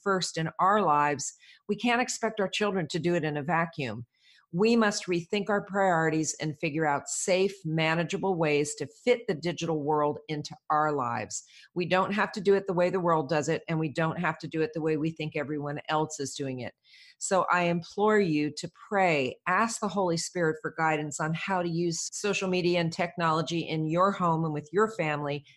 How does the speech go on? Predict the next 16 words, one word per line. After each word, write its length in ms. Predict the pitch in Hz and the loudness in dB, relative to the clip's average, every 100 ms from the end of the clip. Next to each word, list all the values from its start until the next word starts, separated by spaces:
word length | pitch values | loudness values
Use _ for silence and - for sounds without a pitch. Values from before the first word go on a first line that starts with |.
| _ | _
to 100 | 175 | -10
further 360 | - 170 147 131 | -2 -2 0 -4
the 100 | - | -8
kingdom. 540 | - 165 135 117 - _ - _ - | -4 -4 -4 -8 -12 _ -20 _ 0
Please 300 | 220 226 220 | 2 2 2
don't 260 | 202 - | 0 2
feel 180 | 196 185 | 2 2
you 160 | 170 175 | 2 0
have 260 | 175 175 - | 0 -2 -2
to 60 | |
give 240 | 143 170 160 | -2 0 2
in 140 | 160 | 0
to 140 | - - | -4 -4
pressure 320 | 160 160 147 | -2 -2 -4
just 340 | - 156 156 - | -4 -4 -4 -8
because 580 | 156 170 143 139 - | -6 -2 -2 -2 -10